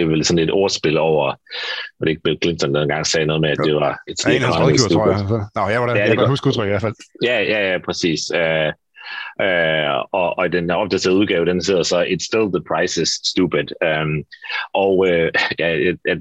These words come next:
Speaker 1: for, når man bliver for det forklaret, så, så, så, øh, så lyder det jo på en måde sådan lidt, lidt, lidt, øh, selvforklarende. Man siger, at hvorfor er prisniveauet højt? Det er, det er på grund af priserne. Øh, eller hvorfor er udgifterne høje? Det er på grund af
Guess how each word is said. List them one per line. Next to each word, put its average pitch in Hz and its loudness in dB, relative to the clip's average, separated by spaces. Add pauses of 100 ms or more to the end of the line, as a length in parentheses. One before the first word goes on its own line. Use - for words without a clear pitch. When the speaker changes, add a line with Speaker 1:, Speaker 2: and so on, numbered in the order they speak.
(140)
Speaker 1:
for, 98 0
når 92 2
man 98 0
bliver 135 0
for 135 -2
det 82 -4
forklaret, 98 0
så, 95 -2
så, - -6
så, 101 2
øh, 80 2 (1600)
så 98 0
lyder 107 2
det 92 4
jo 90 4
på 98 -2
en 92 0
måde 95 2
sådan 92 0
lidt, 95 0 (100)
lidt, 90 -2
lidt, 82 -2
øh, 78 0
selvforklarende. 82 0
Man 76 0
siger, 95 2
at 80 0 (200)
hvorfor 95 -2
er 85 -2
prisniveauet 87 0
højt? 95 0
Det 98 2
er, 85 0
det 98 -2
er 90 -2
på - -8
grund 92 0
af 78 -4
priserne. 92 0 (160)
Øh, 82 2 (300)
eller 82 0
hvorfor 92 0
er 90 0
udgifterne 107 0
høje? 78 0
Det 78 -2
er 82 0
på 85 -6
grund 92 -2
af 78 -2